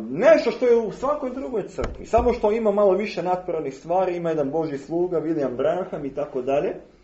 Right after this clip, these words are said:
Ete, ali u suštini njihov život nije puno drugačiji nego da su u drugoj crkvi. Znači, da su u nekoj drugoj crkvi i da je njima pružena možda, e, neka nega, razumete, neka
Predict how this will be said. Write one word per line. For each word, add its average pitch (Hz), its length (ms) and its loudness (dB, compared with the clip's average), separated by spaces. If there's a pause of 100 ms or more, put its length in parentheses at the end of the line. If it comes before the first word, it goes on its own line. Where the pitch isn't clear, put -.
(540)
Ete, 269 240 0
ali 233 160 4
u 226 40 -2
suštini 254 400 -2
njihov 311 320 0
život 190 540 4 (420)
nije 254 520 2
puno 311 220 6
drugačiji 240 600 4
nego 220 260 4
da 196 120 8
su 165 180 -2
u 143 60 0
drugoj 139 320 -2
crkvi. - 460 -16
Znači, 220 300 2
da 247 120 6
su 254 120 0
u 254 40 2
nekoj 277 280 2
drugoj 294 320 4
crkvi 120 540 -2 (200)
i 214 120 0
da 240 80 8
je 247 160 6
njima 294 300 4
pružena 247 580 4
možda, 208 800 6 (220)
e, 156 80 0 (720)
neka 180 920 4 (100)
nega, 160 460 6
razumete, 120 680 4
neka 190 440 4